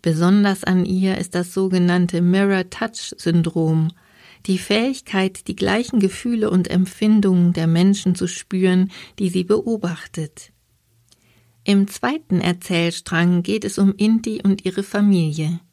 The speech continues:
Ihre Zwillingsschwester Aggie ist mit ihr in die Highlands gezogen.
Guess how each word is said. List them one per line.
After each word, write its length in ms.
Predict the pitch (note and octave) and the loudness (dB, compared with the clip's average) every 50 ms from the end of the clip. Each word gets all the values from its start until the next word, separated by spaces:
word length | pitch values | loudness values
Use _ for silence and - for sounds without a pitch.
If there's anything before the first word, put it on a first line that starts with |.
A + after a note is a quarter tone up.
| _ _ _ _ _ _ _ _ | _ _ _ _ _ _ _ _
Ihre 280 | - F3+ E3+ E3+ E3 E3 | -6 -4 -4 -4 -4 -6
Zwillingsschwester 1040 | - - - G#3 G#3 G3 G3+ F3+ F3+ F3 - - - F3 F3 F3 - - F3+ F3+ - - | -8 -6 -2 0 2 4 4 4 2 0 -2 -4 -4 -4 -4 -4 -2 -2 -2 -2 -2 0
Aggie 400 | G3 G3 F#3+ F#3 E3 D#3+ E3 E3 | -2 -2 -2 -2 -4 -4 -4 -4
ist 300 | - F#3+ F#3+ F#3+ - G3+ | -4 -4 -4 -2 0 0
mit 180 | G3 F#3+ F#3 | 0 0 0
ihr 200 | - F#3+ G3 F#3+ | -2 -2 0 2
in 120 | G3 F#3+ F#3+ | 2 2 2
die 140 | G3 G3+ G3 | 2 0 -2
Highlands 560 | - G#3 G3+ G3+ F#3 E3 E3 E3 F3 - - | -2 -2 0 2 2 2 2 0 0 -2 -2
gezogen. 720 | - F3 F3+ - - E3 D#3+ D#3+ D#3 E3 D#3 D#3 E3 E3+ | -6 -6 -6 -6 -6 -4 -4 -2 0 0 0 0 -2 -4